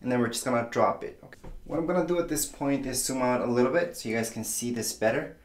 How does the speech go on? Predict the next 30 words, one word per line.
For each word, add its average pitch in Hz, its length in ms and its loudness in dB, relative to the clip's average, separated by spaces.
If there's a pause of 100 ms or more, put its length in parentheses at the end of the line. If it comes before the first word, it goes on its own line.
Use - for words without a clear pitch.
(420)
And 117 240 0
I'm 120 100 2
gonna 123 260 6
do 131 140 -2
this 120 360 4
again. 110 680 2
So 104 460 2
what 120 220 -2
we 113 80 0
want 120 260 0
to 131 60 -4
do 131 40 -2
is 120 120 -2
just - 320 -4
drop 123 220 6
it - 100 8
down. 160 240 12 (2750)
And 139 100 4
if 139 100 4
we 135 80 -2
want 156 220 4
to - 160 -8
turn 151 140 2
it 147 60 8
off 143 200 8
at - 220 -2
any 165 240 4
point 190 220 0
in 160 60 -2
time, 117 400 4